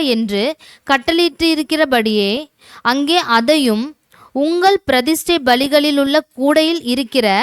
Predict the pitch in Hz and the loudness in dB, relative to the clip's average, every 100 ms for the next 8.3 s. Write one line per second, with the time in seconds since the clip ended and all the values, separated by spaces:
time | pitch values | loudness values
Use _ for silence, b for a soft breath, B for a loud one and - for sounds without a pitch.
0 | 311 B B B - 226 - 359 359 349 | -4 B B B -4 -4 0 0 2 0
1 | 359 269 262 277 220 220 208 254 311 _ | -2 -2 -2 -2 -4 -2 0 0 -4 _
2 | _ _ _ _ _ _ _ _ _ _ | _ _ _ _ _ _ _ _ _ _
3 | _ _ _ _ b 240 247 311 359 370 | _ _ _ _ b -2 2 2 0 -2
4 | - 254 214 220 302 B 247 - 240 - | -2 0 0 -2 -8 B -10 -2 -2 0
5 | 359 339 339 339 262 294 320 339 320 254 | -2 0 0 0 -2 -2 0 0 0 0
6 | 226 208 208 311 - B B 214 254 262 | 0 -2 -4 -6 -14 B B -2 -2 0
7 | 359 359 339 311 381 359 285 240 320 294 | 0 0 0 0 -2 -2 -6 -4 -2 -2
8 | 247 190 208 | -4 -4 -2